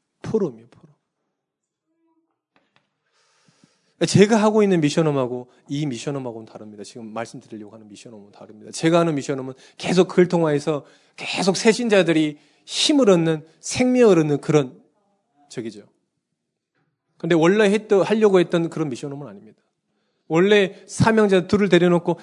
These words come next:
계속 뭘 했냐? 현장에 대한 걸 얘기했어요. 기도에 대한 얘기를 했어요.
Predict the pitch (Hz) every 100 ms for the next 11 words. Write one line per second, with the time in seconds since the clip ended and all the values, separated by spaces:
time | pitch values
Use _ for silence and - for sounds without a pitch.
0 | - - 175 202 190 180 165 147 147 240
1 | 254 214 170 139 127 117 131 117 107 107
2 | 101 _ _ _ _ _ _ _ _ _
3 | - 147 202 208 160 131 120 110 104 -